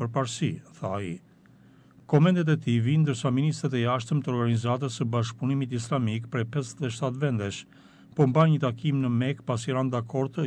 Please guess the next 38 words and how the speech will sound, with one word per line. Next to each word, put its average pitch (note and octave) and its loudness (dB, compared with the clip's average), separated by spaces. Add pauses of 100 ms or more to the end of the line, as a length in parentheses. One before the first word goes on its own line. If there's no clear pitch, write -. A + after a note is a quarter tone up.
që - -8
të C3 -4
rekomandojnë B2 -2
pezullimin B2+ -4
e A#2 -4
Sirisë B2 -4
nga B2 -2
kjo A#2 -4
organizatë. A#2 -6 (800)
Ministri C3 0
i B2 2
jashtëm B2+ -2
i A#2+ 2
Iranit, C3 0
një C3 0
nga A#2 2
aleatët B2 -2
më A#2+ -2
të - -18
fortë B2 -6
të A#2 -4
Sirisë, B2+ -6 (320)
tha D3+ 4
se D3 0
vendi C3+ 0
i B2 -4
tij A#2+ 0
kur D#3 0
nuk C3 0
do B2 -2
ta A#2+ -2
pranojë A2+ -2
këtë A#2 -8
propozim. A#2 -6 (1400)
Banka E3 2
britanike C#3 2
Standard C3+ -2
Charter A#2+ -2